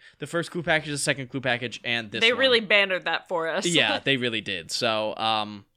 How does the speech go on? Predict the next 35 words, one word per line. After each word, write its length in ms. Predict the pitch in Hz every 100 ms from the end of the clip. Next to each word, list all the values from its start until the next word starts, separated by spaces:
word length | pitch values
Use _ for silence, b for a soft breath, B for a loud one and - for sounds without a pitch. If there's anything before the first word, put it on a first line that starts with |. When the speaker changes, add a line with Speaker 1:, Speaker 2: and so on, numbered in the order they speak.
| _ _ -
Speaker 2:
So 160 | 254
we 140 | 269 302
really 200 | 554 453
should 160 | 339
have 100 | 262
gotten 300 | 233 185 190
this, 220 | 180 170 -
but, 300 | 220 202 220
but 160 | 269
we 100 | 285
did 140 | 240 196
not. 260 | 170 165 -
Speaker 1:
Yeah, 360 | 160 123 107 98
for 140 | 113
sure. 180 | 110 110
Speaker 2:
Um, 300 | 240 233 233 -
it 80 | 320
was 200 | 403 453
kind 160 | 370 311
of 60 |
funny. 280 | 302 285 240
I 200 | - 254
actually, 840 | 277 294 - 294 269 254 233 202 -
unfortunately, 560 | 240 214 269 269 262 220
I 60 |
was 120 | 214 208
doing 180 | 208 202
some 180 | 190
research 380 | 185 185 190 180
and 140 | 202 185
saw 400 | 208 190 180 180 b b
an 120 | - 208
article 400 | 208 208 214 190
that 120 | 180
had 400 | 196 190 180